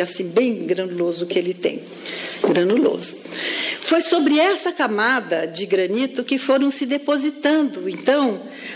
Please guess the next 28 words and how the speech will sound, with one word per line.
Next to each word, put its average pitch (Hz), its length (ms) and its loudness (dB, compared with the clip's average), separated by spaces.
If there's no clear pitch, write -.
sucessivamente, 277 1200 0
as 233 160 -2
outras 339 400 0
camadas 247 680 0
dos 226 180 -4
terrenos 262 480 2
que 330 100 -2
foram 294 420 2
se 311 200 -4
formando. 240 640 0
Então, 254 320 4
a 226 240 4
efervescência 208 880 2
daquela 180 380 -2
matéria 175 720 2
incandescente 156 960 0
produziu, 262 720 2
então, 196 240 2
na 175 140 0
crosta 285 720 2
que 170 120 -6
estava 170 340 -2
se 170 140 -4
formando, 180 760 0
numerosas 269 800 4
e 320 80 0
profundas 349 920 0
fendas. - 680 -2